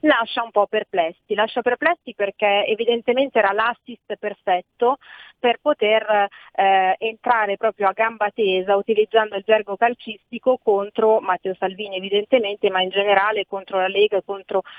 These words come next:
tutti coloro che chiaramente, eh, sono impegnati in prima linea, anche perché, eh, candidati appunto in questa tornata elettorale che sarà molto importante, soprattutto per la nostra regione, perché, insomma, tutte le province sono particolarmente in fermento.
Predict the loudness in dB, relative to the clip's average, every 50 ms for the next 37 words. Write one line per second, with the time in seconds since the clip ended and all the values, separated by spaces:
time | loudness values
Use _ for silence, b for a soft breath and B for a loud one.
0 | B B _ -4 -4 -4 -4 -4 0 2 2 2 4 2 2 2 0 -2 -4 -10
1 | -6 -2 0 0 0 -2 -4 -12 -18 -18 _ -2 -2 -2 B B B B B 0
2 | 2 2 2 2 0 -2 -4 -4 -4 -4 -6 -2 _ -2 -2 0 0 0 0 0
3 | 0 -4 -6 -16 -12 -12 -12 -10 -4 -4 0 0 0 0 -2 -6 -8 -2 -2 -2
4 | -2 0 -4 -4 -4 -6 -8 -12 -8 -6 -4 -6 -4 -2 0 0 2 2 0 -2
5 | 0 2 2 2 2 2 0 -2 -2 -2 -10 -2 0 0 2 2 -2 -2 -4 -4
6 | -4 _ -14 -12 -12 -14 -10 _ -4 -4 -4 B B B _ _ _ -20 -20 -20
7 | -20 -6 _ 0 0 0 0 _ 0 0 2 0 0 -2 -4 -6 -4 -2 -4 -4
8 | -4 -4 -6 -6 -8 -2 0 2 2 2 0 -2 -6 -10 -10 -6 -2 -2 -2 -2
9 | -2 -2 -2 -2 -2 -4 -8 -10 -4 -4 -6 -6 0 _ 0 0 0 -4 -6 _
10 | -10 -10 -10 -6 -4 -4 -6 -6 -8 -4 -4 -2 0 0 -2 0 -2 -2 -4 -4
11 | _ -2 -2 0 2 0 0 2 0 0 2 0 0 -2 -2 -2 -2 -4 -6 -6
12 | _ -6 -6 -2 0 -2 -2 B B B B B _ -10 -4 -2 -2 -2 -2 -2
13 | -4 -4 -4 -4 -8 -12 -6 -2 -2 -2 -2 -2 -2 0 2 2 2 4 2 0
14 | -2 -2 _ -4 0 2 4 4 2 0 -8 -16 -16 _ -4 -2 -2 -2 -6 -4
15 | 0 0 0 0 0 -6 -8 -8 -8 -8 -10 _ -4 -4